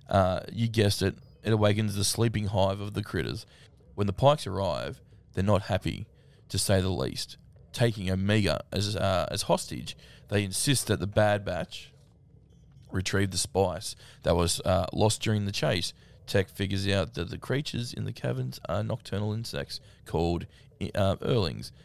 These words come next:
So their best, uh, bet is to strike before midnight. Sid and Wrecker rappel into the cavern to, uh, retrieve the shipment, which almost gets both of them killed.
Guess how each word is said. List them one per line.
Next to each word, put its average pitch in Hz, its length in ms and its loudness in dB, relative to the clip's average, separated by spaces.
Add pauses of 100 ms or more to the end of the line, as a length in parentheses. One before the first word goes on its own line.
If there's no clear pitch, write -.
(120)
So 87 320 0
their 104 240 0
best, 127 380 2
uh, 92 280 2
bet 117 260 0
is 110 160 -6
to 104 100 -8
strike 98 460 -2
before 98 320 -4
midnight. 104 440 -2 (300)
Sid 143 220 0
and 101 140 0
Wrecker 104 400 2 (340)
rappel 107 400 0
into 101 580 0
the 98 100 -2
cavern 117 520 0 (280)
to, 98 360 0
uh, 67 300 -4
retrieve 135 460 -2
the 120 60 -2
shipment, 113 460 -2 (480)
which - 240 2 (440)
almost 131 560 2
gets 98 180 0
both 101 360 4
of 98 100 -10
them 101 220 -2
killed. 101 480 0